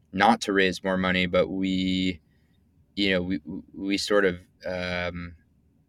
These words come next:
you know, we did kind of this, this sort of angel initial fundraising round that, you know, really we haven't raised much money at all. And, and we've tried to do a lot with that.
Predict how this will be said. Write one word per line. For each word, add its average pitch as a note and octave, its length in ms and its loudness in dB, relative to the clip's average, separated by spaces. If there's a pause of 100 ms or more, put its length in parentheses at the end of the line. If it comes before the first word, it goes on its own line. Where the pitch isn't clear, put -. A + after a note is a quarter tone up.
(480)
you A2 180 -6
know, F2+ 120 0
we F#2 120 0
did F#2 300 0
kind F2+ 180 -2
of F2+ 80 -2
this, E2+ 240 -6 (340)
this F2+ 240 -8
sort F2+ 200 -4
of F2+ 80 -4
angel F#2+ 640 2
initial F2+ 480 -4 (280)
fundraising F#2+ 480 -2
round F2+ 320 0
that, F2+ 180 -4 (680)
you G#2 120 -4
know, F#2 60 0
really C#3 240 10
we A2+ 100 8
haven't A2 400 2
raised F#2+ 460 2
much F#2+ 260 -2
money G#2 260 2
at F2 120 2
all. F2+ 240 4
And, D#2+ 280 -4
and F#2 200 -6
we've E2+ 140 -6
tried F#2 400 2
to F2 80 -20
do F2+ 480 -2 (540)
a G2 80 2
lot G2 320 8 (220)
with F#2+ 220 -2
that. D#2 300 -2